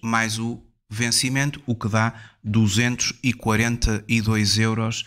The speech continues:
de, eh, segurança social. Vou aproveitar, vou calcular ali a segurança social, eh, sobre a empresa,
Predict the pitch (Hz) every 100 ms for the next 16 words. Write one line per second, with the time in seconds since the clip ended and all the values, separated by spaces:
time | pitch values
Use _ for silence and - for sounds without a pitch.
0 | - - _ - 98 98 113 113 117 120
1 | - 113 110 110 110 107 101 101 - 123
2 | 120 123 - 113 - 98 82 76 - -
3 | - - 117 120 123 117 117 123 120 117
4 | 113 117 113 120 110 110 110 120 117 -
5 | 113 110 110 - 110 - - 107 92 80
6 | - - - - - _ _ 95 113 107
7 | 107 107 - - 131 110 98 92 78 -
8 | - - - _ _ _ _ _ - 98
9 | 95 110 120 120 143 180